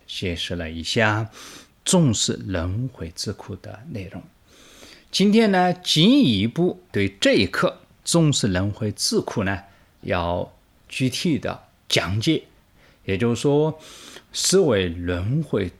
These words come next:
众苦而发起求解脱的心，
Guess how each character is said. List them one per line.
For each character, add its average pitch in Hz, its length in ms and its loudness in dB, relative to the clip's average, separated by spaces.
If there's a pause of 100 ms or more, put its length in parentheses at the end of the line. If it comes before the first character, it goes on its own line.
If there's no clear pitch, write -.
众 220 360 2
苦 143 360 -2 (300)
而 90 380 0
发 117 400 -6
起 - 200 -8
求 98 240 -8
解 120 220 -4
脱 107 220 -8
的 90 80 -8
心， 170 420 0